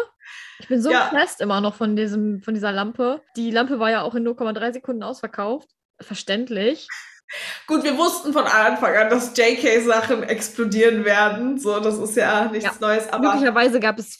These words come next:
Speaker 1: vier verschiedene Hoodie-Farben. Da hatte man dann tatsächlich die Auswahl und hatte, glaub ich, eine höhere Chance, auch das zu bekommen, was man möchte. Weil
Speaker 2: Ja.
Speaker 1: sich ja nicht alle auf dasselbe Produkt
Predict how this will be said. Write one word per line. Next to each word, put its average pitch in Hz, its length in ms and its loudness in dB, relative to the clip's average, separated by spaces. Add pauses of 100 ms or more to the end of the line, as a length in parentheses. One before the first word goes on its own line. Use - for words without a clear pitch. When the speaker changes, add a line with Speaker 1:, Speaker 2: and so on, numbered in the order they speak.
(120)
Speaker 1:
vier 262 200 2
verschiedene 269 760 0 (140)
Hoodie-Farben. 269 680 -4
Da 196 80 -8
hatte 220 200 -12
man 214 140 -6
dann 214 100 -4
tatsächlich 214 340 -10
die - 140 -12
Auswahl 254 520 2
und 233 60 0
hatte, 214 160 -6
glaub 202 180 -2
ich, 214 80 -12
eine 202 120 -6
höhere 302 260 -2
Chance, 302 340 -10
auch 240 40 -16
das 240 180 -8
zu 226 100 -14
bekommen, 214 300 -8
was 214 160 -10
man 196 160 -4
möchte. 302 460 -8 (120)
Weil 214 140 4
Speaker 2:
Ja. 233 100 2
Speaker 1:
sich 208 120 0
ja 202 80 0
nicht 220 260 -4
alle 247 260 6
auf 220 160 4
dasselbe 208 400 2
Produkt 277 380 -6